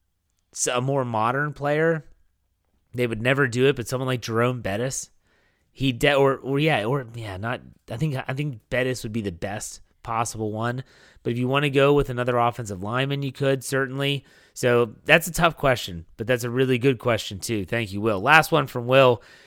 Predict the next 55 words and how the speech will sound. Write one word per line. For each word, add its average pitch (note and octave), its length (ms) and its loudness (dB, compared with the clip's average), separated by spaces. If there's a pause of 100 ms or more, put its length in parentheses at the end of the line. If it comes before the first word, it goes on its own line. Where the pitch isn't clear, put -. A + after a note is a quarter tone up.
(120)
He D3 140 -2
said, C#3+ 160 0
"Last F3+ 260 6
question D#3+ 320 2
for D3+ 140 -2
me. C#3+ 180 0
What D3 160 2
are F#3 60 4
your F#3 140 4
thoughts D3+ 380 2
on C3+ 300 0
Ben C#3 220 2
Roethlisberger's C3+ 800 -2
new A#2 160 -2
podcast? C#3+ 680 0 (500)
I B2 120 0
know D3+ 260 8
it's E3+ 200 4
him D#3 260 0
staying D3+ 420 0
out D3+ 180 4
of D3 60 -2
the, B2 140 -2
it's G#2+ 140 -4
not C3+ 180 2
him D3+ 100 0
s-, - 200 -8 (240)
staying C#3+ 360 4
out D3 140 4
of D#3 40 -2
the D#3 60 0
picture, A2 520 -2 (340)
but D3+ 140 4
it's C#3 100 2
a A2+ 80 2
friendly D#3 340 2
environment C#3 480 4
and A#2+ 80 -4
can B2+ 140 -8
be A#2 120 -4
edited C#3 400 2
post-production B2+ 680 -2
to A2+ 100 2
omit A#2+ 300 0
something B2 300 -2
he A#2+ 120 -4
might A#2 180 0
have A#2 100 -2
said A2+ 240 0
that G#2+ 80 0
he A2 160 -4
would A2 180 2
have A2 100 0
otherwise G2+ 480 -2
regretted." D#2+ 440 -12